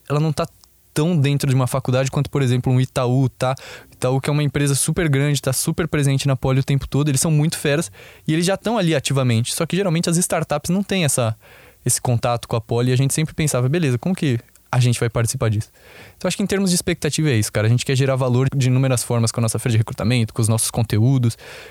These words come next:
com a comunidade que a gente tá formando em volta da nossa conferência. E obviamente também pra todas as empresas que tão patrocinando, que tão nos apoiando e todas as entidades que tão ali do nosso lado fazendo isso acontecer.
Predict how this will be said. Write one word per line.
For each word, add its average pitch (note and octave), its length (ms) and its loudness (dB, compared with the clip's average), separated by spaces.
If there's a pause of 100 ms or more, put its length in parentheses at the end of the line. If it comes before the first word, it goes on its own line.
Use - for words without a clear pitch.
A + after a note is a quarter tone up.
(140)
com C3+ 80 -2
a - 20 -4
comunidade C3+ 540 0
que - 80 -2
a - 20 2
gente C3 160 2
tá A#2+ 100 0
formando A#2 380 2
em A2+ 40 4
volta A2+ 280 0
da A2+ 100 2
nossa A2 220 0
conferência. C3 640 0 (240)
E F#3+ 80 -2
obviamente F3+ 440 0
também C3 200 2
pra A#2 140 -2
todas C3+ 300 0
as B2+ 100 4
empresas A#2+ 420 2
que - 80 -14
tão A#2 320 0
patrocinando, A#2 720 0
que - 120 -18
tão G#2+ 160 -2
nos G2+ 120 0
apoiando B2+ 520 0
e A#2 80 0
todas A#2 260 0
as B2 80 2
entidades B2 500 0
que - 120 -6
tão A#2+ 160 2
ali A2 200 2 (400)
do A#2+ 100 2
nosso A2+ 240 0
lado A2 300 0 (120)
fazendo A#2 240 0
isso A#2 140 -2
acontecer. A#2+ 480 -2